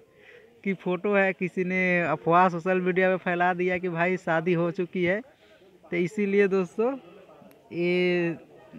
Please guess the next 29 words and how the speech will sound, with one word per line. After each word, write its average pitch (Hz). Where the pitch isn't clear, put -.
शूटिंग 185
के 180
उनका 175
मम्मी 180
भी 196
गुस्सा 160
<laughs> -
हो 196
रही 185
है, 208
बोलू, 190
"आ 170
जइए 151
गाँव 170
वाला, 180
तोरा 180
के 175
पापा 165
लाठी 165
लेके 170
खोजता 170
रे।" 175
खा-, 151
खाँटी 170
भोजपुरी 175
में 196
लिखे 180
है 180
कि 165